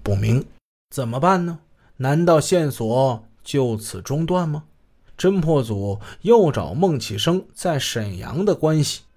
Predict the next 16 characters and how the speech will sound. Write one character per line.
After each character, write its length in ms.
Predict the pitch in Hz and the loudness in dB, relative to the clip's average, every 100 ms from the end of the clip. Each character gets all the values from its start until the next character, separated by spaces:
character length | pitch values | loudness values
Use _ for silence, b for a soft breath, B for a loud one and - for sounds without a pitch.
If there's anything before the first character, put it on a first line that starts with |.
| _ - | _ -2
从 200 | 165 185 | 2 6
中 240 | 190 190 - | 6 4 -6
获 320 | - 156 131 | 2 2 4
悉 400 | - 165 175 165 B B | 2 2 2 0 B B
孟 200 | 170 151 | 2 2
启 200 | - 123 | 0 -2
生 240 | 139 170 | 0 0
每 260 | 139 110 101 | 0 0 -4
次 220 | 101 190 | -4 0
来 180 | 160 180 | 2 2
沈 200 | 147 117 | 0 0
阳， 300 | 120 147 175 - - | 2 2 0 -8 0
大 300 | 151 127 117 | 0 2 2
多 300 | 151 175 B B - | 4 4 B B -2
住 240 | 170 127 | 0 0
在 240 | 120 98 | 0 -2